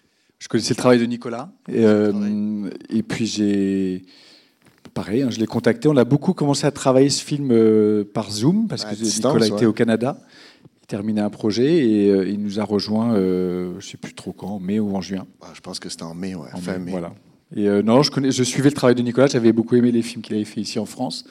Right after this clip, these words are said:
Speaker 1: mais j'avais aussi vu ses précédents films. Et, euh, et c'est vrai qu'on a, on a, moi, je, je trouvais qu'il y avait quelque chose de sexy à, à l'idée de salir un peu les personnages.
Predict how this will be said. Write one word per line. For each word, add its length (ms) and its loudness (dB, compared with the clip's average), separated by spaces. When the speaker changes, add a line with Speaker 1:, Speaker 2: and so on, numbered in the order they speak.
Speaker 1:
mais 60 -6
j'avais 180 2
aussi 240 -2
vu 140 -8
ses 140 -6
précédents 420 -8
films. 300 -12
Et, 180 0
euh, 920 -4
et 100 -14
c'est 180 -4
vrai 140 6
qu'on 200 2
a, 500 4
on 160 -8
a, 300 -4
moi, 140 2
je, 240 0
je 160 -4
trouvais 340 0
qu'il 160 -2
y 20 6
avait 140 4
quelque 300 -2
chose 240 -2
de 100 0
sexy 600 -4
à, 280 -4
à 40 -2
l'idée 260 -4
de 40 -12
salir 480 0
un 60 -2
peu 160 -2
les 120 -2
personnages. 640 -12